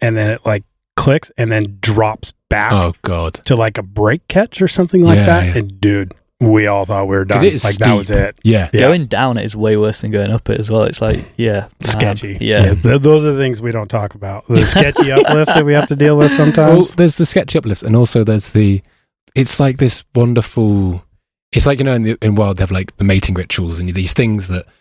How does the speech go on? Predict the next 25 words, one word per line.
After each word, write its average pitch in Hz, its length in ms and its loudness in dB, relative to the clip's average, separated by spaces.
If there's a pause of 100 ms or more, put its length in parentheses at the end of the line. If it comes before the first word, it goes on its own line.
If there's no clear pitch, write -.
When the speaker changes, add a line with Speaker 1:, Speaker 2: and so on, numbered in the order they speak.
(160)
Speaker 2:
David 101 220 2
Attenborough 92 360 0
explains 90 540 -4
about 87 260 -6
the - 100 -14
cockatoo 92 540 -2
and 90 140 -2
this, 85 100 -2
that, 95 120 -6
and 90 100 -6
the 87 40 -2
other. 82 160 -6 (380)
There's 110 160 2
this 110 140 0
thing 117 260 -2
at 101 160 -6 (140)
predominantly 117 360 0
European 104 380 2
World 95 200 -2
Cups - 420 -4 (540)
where 107 120 4
there's, 104 220 4
like, 101 80 0
this 104 160 0
dance 107 540 -2